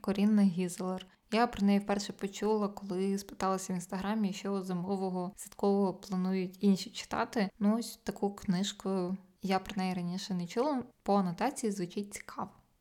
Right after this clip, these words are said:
Дуже прикольна книжка у В С Л. Це велика книга «Різдвяних ігор» Клаудія Бордін. І це така незвичайна книжка, не для читання книжка, бо в цій книжці вісім таких традиційних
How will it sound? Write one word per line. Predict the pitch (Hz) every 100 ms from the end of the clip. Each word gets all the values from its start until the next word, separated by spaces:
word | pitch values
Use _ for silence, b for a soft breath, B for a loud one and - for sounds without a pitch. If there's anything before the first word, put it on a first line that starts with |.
| _ _
Дуже | 240 254 233
прикольна | 208 208 214 214 196
книжка | 202 202 294 - -
у | 214 202 190 185 180
В | 190
С | 190 185 - 208
Л. | 269 269
Це | 269 196 196
велика | 185 196 220 214
книга | 202 202 208 202
«Різдвяних | 202 185 180 190 185 175 - -
ігор» | 262 285 208 202
Клаудія | - 185 208 202 196 180 175 196
Бордін. | 208 185 180 170 190 247 302 - _ -
І |
це | 220 226
така | 220 202
незвичайна | 190 196 254 208 202 208 240 269
книжка, | 254 240 233 -
не | 185 196
для | 208 180
читання | - - 277 294
книжка, | 269 226 226 - 202
бо | 180 202 196
в |
цій | 202 202
книжці | 202 247 285 - 214
вісім | 185 208 247 226 202
таких | 202 185
традиційних | - 208 208 208 - - 208 247 285